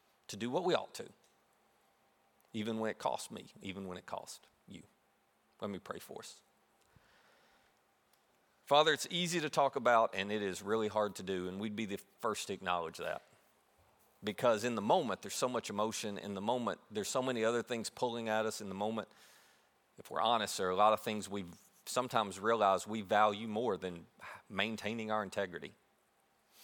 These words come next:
So this week, would you give us the wisdom as we find ourselves in these situations, just the wisdom to see and to recognize what actually carries the most weight. Not what we say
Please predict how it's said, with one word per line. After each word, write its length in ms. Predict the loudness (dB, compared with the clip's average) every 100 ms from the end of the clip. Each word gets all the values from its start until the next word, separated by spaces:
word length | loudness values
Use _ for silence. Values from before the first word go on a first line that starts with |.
| -20 -20 -2
So 160 | 0
this 220 | 2 0
week, 340 | 2 2 0 -2
would 200 | -4 -4
you 40 |
give 240 | 0 2 2
us 200 | -2 -4
the 100 | 0
wisdom 480 | 0 2 0 0
as 260 | 2 2 2
we 120 | -2
find 240 | 2 2 2
ourselves 360 | 2 0 0
in 60 | -6
these 140 | -6
situations, 640 | -6 -6 0 0 2 -4 -2
just 180 | -2
the 80 | -2
wisdom 460 | 0 0 2 -2 -2
to 120 | -4
see 440 | -2 0 0 -2
and 100 | -4
to 80 | -6
recognize 840 | 0 0 0 -4 -2 0 0 -4 -14 -20 _ _ _ _ _ _ -2
what 180 | -2 2
actually 460 | 2 2 0 -6 -6
carries 420 | -2 0 0 -2
the 60 | -4
most 280 | -2 -2 -2
weight. 300 | -4 -4 2
Not 240 | 2 4
what 160 | 0 -2
we 120 | -6
say 340 | -6 -6 -8